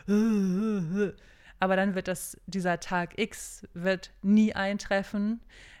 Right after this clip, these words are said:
Tag X wird abgelöst von einem anderen Future Moment und so hetze ich immer nur einem bestimmten Tag nach, der nie kommen wird. Auch das ist ein großes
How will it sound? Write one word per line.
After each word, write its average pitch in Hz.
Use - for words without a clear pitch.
Tag 185
X -
wird 185
abgelöst 196
von 180
einem 180
anderen 185
Future 196
Moment 180
und 180
so 185
hetze 185
ich -
immer 190
nur 180
einem 190
bestimmten 185
Tag 190
nach, 180
der 180
nie 190
kommen 190
wird. -
Auch -
das 190
ist 190
ein 180
großes 190